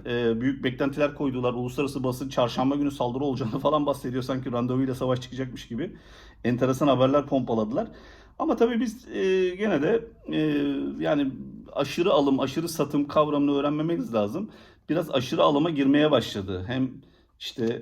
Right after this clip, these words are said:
e, petrol tarafı hem, e, ons tarafı. Orada mesela teknik baktığınızda o, e, negatif uyumsuzluk vardı ama onu da kırdılar. Haftalıkta özellikle petrol tarafı.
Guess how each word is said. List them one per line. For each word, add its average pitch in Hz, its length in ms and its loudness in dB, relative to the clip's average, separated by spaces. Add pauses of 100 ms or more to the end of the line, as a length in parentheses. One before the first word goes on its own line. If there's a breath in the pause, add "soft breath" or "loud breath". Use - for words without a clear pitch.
(100)
e, 110 300 -2 (280)
petrol 123 400 -4
tarafı 101 460 -6
hem, 117 280 -4 (440 loud breath)
e, 110 120 -6
ons 131 360 -4
tarafı. 104 340 -2
Orada 131 360 0
mesela 139 560 2 (260 loud breath)
teknik 143 420 -2
baktığınızda 135 600 0
o, 120 480 -2
e, 117 300 2
negatif 123 340 -4
uyumsuzluk 123 540 -6
vardı 120 240 -2
ama 120 180 -2
onu 123 160 -2
da 127 100 -2
kırdılar. 98 580 -4
Haftalıkta 107 520 -6
özellikle 101 680 -6
petrol 101 400 -8
tarafı. 113 360 -8